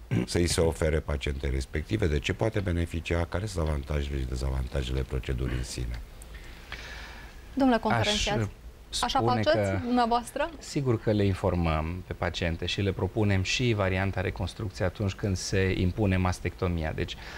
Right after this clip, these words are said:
Speaker 3: cancerul mamar este foarte frecvent, dar nu toate cazurile trebuie operate. Nu toate cele care sunt operate rămân fără sân, pentru că este un procent important de chirurgie conservativă în care păstrăm sânul.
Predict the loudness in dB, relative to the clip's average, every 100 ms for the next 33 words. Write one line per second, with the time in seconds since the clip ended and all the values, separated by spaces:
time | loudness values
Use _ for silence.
0 | -12 -14 -8 0 2 4 6 6 4 2
1 | -2 -2 -2 -2 -6 -8 -8 -6 -10 -8
2 | -2 0 2 2 0 0 0 0 -2 -2
3 | -2 -2 -6 -8 -8 -8 -2 0 0 0
4 | -2 -2 -4 -8 -10 -14 -18 -2 4 4
5 | 4 2 2 -2 2 2 2 0 0 0
6 | 0 0 2 2 2 0 0 2 0 -2
7 | -4 -2 -2 -2 -4 -14 -20 -18 -18 -4
8 | -2 0 2 2 2 0 0 0 0 0
9 | 2 2 2 -2 -12 -2 2 4 2 0
10 | 0 0 -2 -6 -4 -2 -2 -4 -8 -2
11 | -2 2 0 2 -2 -2 -2 0 2 0
12 | 0 0 0 0 -4 -2 -2 -2 -2 -4